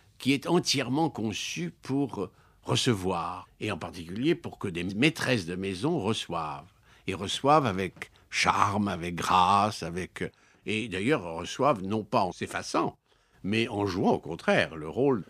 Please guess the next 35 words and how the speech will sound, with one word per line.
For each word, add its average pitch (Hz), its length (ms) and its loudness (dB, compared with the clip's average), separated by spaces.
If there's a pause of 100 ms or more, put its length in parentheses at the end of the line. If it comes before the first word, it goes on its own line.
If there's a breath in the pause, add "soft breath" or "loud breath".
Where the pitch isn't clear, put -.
de 82 80 -6
chef 87 240 -2
d'orchestre, - 600 0
si - 180 -14
j'ose - 300 -16
dire. - 280 -16 (220)
Si - 140 4
vous 202 120 4
vous 139 80 2
tournez 117 280 4
vers 98 180 0
l'Allemagne, 90 500 -8 (440)
vous, 110 180 -6
vous 92 120 -8
voyez 90 300 -4
que 98 140 -10 (320)
quelqu'un 110 320 -2
comme 87 160 -4
Winckelmann, 85 560 -8
qui - 120 -20
est - 20 -18
peut-être 78 180 -14
la 80 100 -12
grande 92 320 -4
figure, 90 440 -8 (680)
euh, 117 140 -12
de 110 120 -10
l'Allemagne 87 440 -6
du 80 120 -12
dix-huitième 82 580 -10
siècle, 185 420 -2 (460)
il 117 140 -6
est 113 40 -6
parti, - 760 -6
euh, 107 60 -14